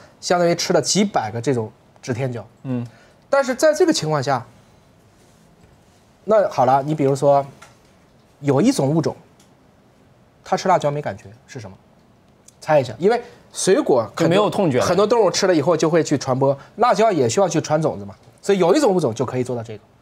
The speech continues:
Speaker 1: 一大类。
Speaker 2: 害虫。
Speaker 1: 呃，是一种脊椎动物。
Speaker 2: 脊椎动物。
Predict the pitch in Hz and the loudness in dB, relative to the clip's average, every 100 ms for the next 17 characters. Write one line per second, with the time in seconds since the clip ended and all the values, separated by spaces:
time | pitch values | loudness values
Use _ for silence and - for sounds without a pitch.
0 | _ _ 160 175 190 139 107 - 190 143 | _ _ -4 -2 -2 -4 -6 -6 -6 -4
1 | 123 127 _ _ _ - 170 165 165 160 | -6 -8 _ _ _ -2 2 4 2 0
2 | 214 180 156 202 220 220 190 113 - _ | 0 0 0 0 2 2 2 -2 -14 _
3 | _ _ _ _ _ _ _ _ _ _ | _ _ _ _ _ _ _ _ _ _
4 | _ _ _ _ _ _ _ _ _ _ | _ _ _ _ _ _ _ _ _ _
5 | - 139 139 170 170 113 | -18 -6 -2 0 0 -2